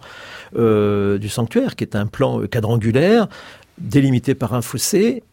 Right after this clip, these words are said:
et, euh, la présence au centre, au centre géométrique de cet espace, d'une fosse qui est un autel,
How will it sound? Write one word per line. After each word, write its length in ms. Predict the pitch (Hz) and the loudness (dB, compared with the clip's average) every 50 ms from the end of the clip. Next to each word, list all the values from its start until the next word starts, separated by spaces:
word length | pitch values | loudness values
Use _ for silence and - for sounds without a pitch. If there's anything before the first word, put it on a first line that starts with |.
| _ _ | _ _
et, 240 | - 165 190 202 - - | 2 4 4 4 2 0
euh, 100 | 131 127 | 0 2
la 160 | 120 117 120 | 2 0 0
présence 720 | - - - 120 110 104 139 170 190 202 180 - - - - - - | -2 -2 -4 -4 0 0 0 2 2 0 0 -2 -4 -6 -8 -8 -6
au 120 | 139 117 | -4 -2
centre, 500 | - - - 160 196 214 - - - - _ 127 | 0 0 2 0 0 -2 -4 -10 -16 -14 _ -12
au 60 | 107 | -8
centre 320 | - - 131 - - 113 | -6 -6 -6 -4 -6 -6
géométrique 520 | 95 82 135 143 139 143 139 - - 156 131 | -2 2 2 2 2 2 0 -2 -6 -6 -4
de 80 | 110 | -6
cet 220 | 107 - 107 95 - | -4 -4 -6 -6 -6
espace, 600 | 101 - - - 143 160 202 196 - - - - - - - - - - - - - | -8 -10 -6 -4 -2 -2 -2 -2 -4 -6 -8 -12 -16 -20 -20 -20 -20 -20 -20 -14 -8
d'une 280 | - 123 117 147 135 | -4 0 2 2 2
fosse 540 | 117 - - 147 151 196 220 208 - - - - _ - - | 0 0 2 4 6 6 4 2 -2 -6 -10 -14 _ -20 -20
qui 160 | - - 131 | -4 0 0
est 140 | 151 165 - | 0 0 0
un 160 | 135 117 113 | 0 2 2
autel, 600 | 113 120 117 - - 117 123 151 175 170 151 117 | 2 2 0 0 0 0 0 0 0 -2 -2 -6